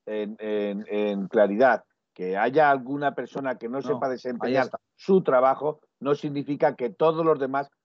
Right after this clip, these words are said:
Speaker 1: no sepan desempeñar su trabajo.
Speaker 2: Efectivamente. Yo desde aquí apoyo máximo a la Policía Nacional, tengo amigos policías nacionales que me han dado toda la razón,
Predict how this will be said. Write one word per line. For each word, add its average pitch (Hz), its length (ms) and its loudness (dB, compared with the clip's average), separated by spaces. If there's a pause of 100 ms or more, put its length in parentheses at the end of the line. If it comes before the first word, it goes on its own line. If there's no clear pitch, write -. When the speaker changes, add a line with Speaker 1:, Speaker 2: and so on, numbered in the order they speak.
(100)
Speaker 1:
no 156 240 -2
sepan 156 380 0
desempeñar 113 580 -8
su 117 140 -6
trabajo. - 240 -12
Speaker 2:
Efectivamente. 110 380 -6 (180)
Yo 143 140 4
desde 160 160 4
aquí 165 440 0
apoyo 135 400 -4
máximo 151 320 -8
a 151 40 -4
la 139 100 -4
Policía 123 320 -6
Nacional, 131 360 -10
tengo 135 140 -10
amigos 123 220 -4
policías 123 300 -4
nacionales 120 320 -6
que 120 80 -4
me 120 60 0
han 120 80 -2
dado 120 120 -2
toda 113 180 0
la 104 100 -10
razón, 147 340 -6